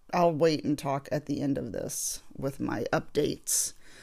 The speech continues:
Um, anyway, I'm gonna go ahead <laughs> with the episode. Sorry, I'm, like, blanking here. Um, this is the story of Mari-, Molly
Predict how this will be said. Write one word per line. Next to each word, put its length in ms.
Um, 600
anyway, 380
I'm 80
gonna 140
go 80
ahead 200
<laughs> 60
with 100
the 120
episode. 640
Sorry, 280
I'm, 120
like, 240
blanking 340
here. 300
Um, 680
this 280
is 140
the 60
story 300
of 80
Mari-, 520
Molly 720